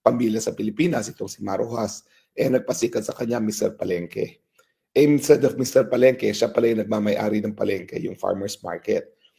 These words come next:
At syempre, ah, yan yung pinula sa kanya, no, na puro kaplastikan, puro pagpapanggap ang kanyang kandidatura. At yan ang dahilan din kung bakit ang taong bayan, eh, isinuka na yung mga trapo. Kasi ang gusto ng mga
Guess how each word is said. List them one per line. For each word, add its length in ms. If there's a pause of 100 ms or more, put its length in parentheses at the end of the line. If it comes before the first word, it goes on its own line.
(140)
At 160
syempre, 560 (320)
ah, 360
yan 320
yung 140 (220)
pinula 440
sa 120
kanya, 360
no, 280 (200)
na 160
puro 240
kaplastikan, 880 (360)
puro 240
pagpapanggap 960
ang 120
kanyang 320
kandidatura. 840 (400)
At 160
yan 240
ang 80
dahilan 400
din 240
kung 160
bakit 240
ang 160
taong 200
bayan, 440 (320)
eh, 160
isinuka 440
na 200
yung 160
mga 160
trapo. 640 (320)
Kasi 240
ang 80
gusto 240
ng 140
mga 220